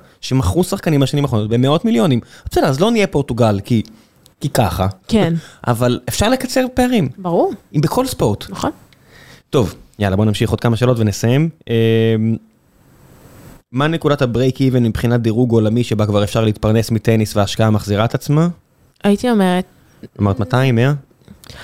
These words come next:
Speaker 2: מאתיים אתה ברייק, בוא נגיד מאה, בין מאה חמישים למאתיים אתה, אתה מכסה.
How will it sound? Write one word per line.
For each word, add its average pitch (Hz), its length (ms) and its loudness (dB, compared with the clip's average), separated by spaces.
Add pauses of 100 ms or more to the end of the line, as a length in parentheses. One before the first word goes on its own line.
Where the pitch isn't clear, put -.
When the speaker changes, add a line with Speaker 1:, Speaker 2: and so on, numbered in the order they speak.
(160)
Speaker 2:
מאתיים 294 360 0
אתה 214 140 -2
ברייק, 202 240 0 (560)
בוא 254 80 -2
נגיד 247 240 0
מאה, 214 240 0 (100)
בין 262 200 -2
מאה 269 100 2
חמישים 214 280 0
למאתיים 220 380 2
אתה, 185 140 -2 (800)
אתה 185 300 0 (380)
מכסה. 190 460 0